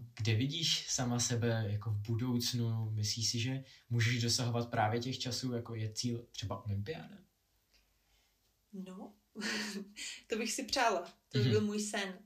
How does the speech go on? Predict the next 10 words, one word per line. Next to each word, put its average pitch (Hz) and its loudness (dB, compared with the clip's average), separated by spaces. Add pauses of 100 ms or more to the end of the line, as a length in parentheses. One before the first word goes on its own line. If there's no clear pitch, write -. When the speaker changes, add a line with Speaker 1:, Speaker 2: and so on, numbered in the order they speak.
(140)
Speaker 1:
Jasně. - -2
Speaker 2:
A 180 -6 (200)
otázka 208 -6
je, 190 -2
jestli, 190 -6 (560)
jestli 190 -8
jako 180 -6 (240)
je 190 -6
to 196 -4
realita, 180 -4